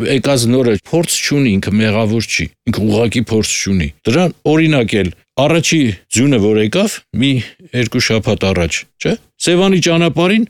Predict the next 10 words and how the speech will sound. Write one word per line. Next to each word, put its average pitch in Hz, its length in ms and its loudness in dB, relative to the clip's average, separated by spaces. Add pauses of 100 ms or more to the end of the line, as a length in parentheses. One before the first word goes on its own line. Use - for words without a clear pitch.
(100)
ամենագնացով 143 920 2
rav 123 260 0
չորսով 107 500 0 (100)
պարեկը 151 500 2
ուղիղ 165 340 2
ճանապարհի 156 580 0
վրա 185 180 0
պտտել 135 480 -2
էր 90 120 0
մեքենան։ 87 500 -2